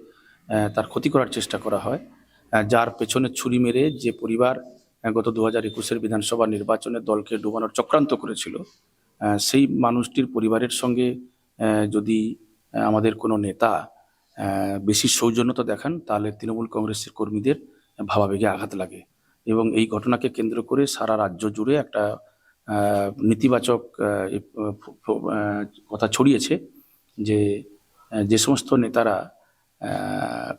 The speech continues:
অধিকারী পরিবারের সঙ্গে যোগাযোগ রেখে, আহ, এবং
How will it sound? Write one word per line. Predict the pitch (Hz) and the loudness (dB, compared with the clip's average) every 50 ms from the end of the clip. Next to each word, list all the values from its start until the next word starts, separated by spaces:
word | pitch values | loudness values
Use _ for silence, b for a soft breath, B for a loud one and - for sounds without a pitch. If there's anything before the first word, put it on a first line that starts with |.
| _ - | _ -2
অধিকারী | 113 120 123 139 131 123 | 2 4 4 6 4 4
পরিবারের | - 120 117 117 120 120 120 | 4 4 4 4 4 2 0
সঙ্গে | 120 - - 123 117 117 113 | -2 -4 -4 -2 -2 -2 -2
যোগাযোগ | 107 113 104 98 104 104 117 117 120 | -2 -2 -2 -2 0 0 0 0 0
রেখে, | 117 113 - 123 127 123 123 - - - | -2 -2 0 -2 -2 -2 -4 -8 -8 -4
আহ, | 110 107 104 101 101 101 101 101 101 - _ _ _ _ _ - | -2 0 0 0 0 -2 -4 -6 -8 -14 _ _ _ _ _ -4
এবং | 104 101 101 101 98 98 98 95 | -2 0 2 2 0 0 -4 -6